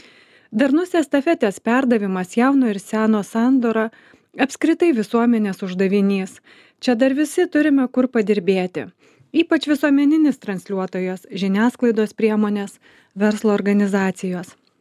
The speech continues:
Gyvenime sprendžiame socialinius uždavinius. Kol esame jaunuoliai, turime įgyti profesiją, sukurti namus, šeimą, atrasti savo vietą ir vaidmenį gyvenime.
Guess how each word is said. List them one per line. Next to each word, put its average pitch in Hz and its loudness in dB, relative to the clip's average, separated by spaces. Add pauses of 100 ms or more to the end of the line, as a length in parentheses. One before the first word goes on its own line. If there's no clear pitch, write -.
(840)
Gyvenime 311 2
sprendžiame 233 2
socialinius 208 0
uždavinius. 180 -4 (720)
Kol 269 0
esame 311 0
jaunuoliai, 269 0
turime 277 0
įgyti 247 -2
profesiją, 233 -2
sukurti 185 -6
namus, 208 0
šeimą, 233 0
atrasti 190 -4
savo 185 -4
vietą 226 2
ir 180 -2
vaidmenį 190 0
gyvenime. 190 -2